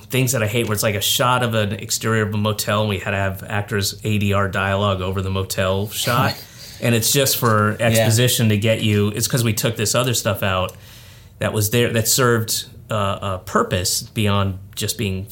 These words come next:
Speaker 1: s-, funny. And they're really funny scenes, but I had to get rid of 'em, um, just 'cause it made the movie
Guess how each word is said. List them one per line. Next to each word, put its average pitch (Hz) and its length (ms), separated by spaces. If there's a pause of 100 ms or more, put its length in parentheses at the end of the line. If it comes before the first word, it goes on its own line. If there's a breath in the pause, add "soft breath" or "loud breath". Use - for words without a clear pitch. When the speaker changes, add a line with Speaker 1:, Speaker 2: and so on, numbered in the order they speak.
(140)
Speaker 1:
s-, - 360
funny. 110 360
And 110 120
they're 127 100
really 143 440
funny 113 320
scenes, 98 480
but 107 120
I 98 40
had 110 180
to 104 160 (320)
get 104 180
rid 117 160
of 104 80
'em, 92 280 (220)
um, 95 540 (480)
just 123 160
'cause 120 140
it 110 100
made 107 220
the 101 100
movie 98 640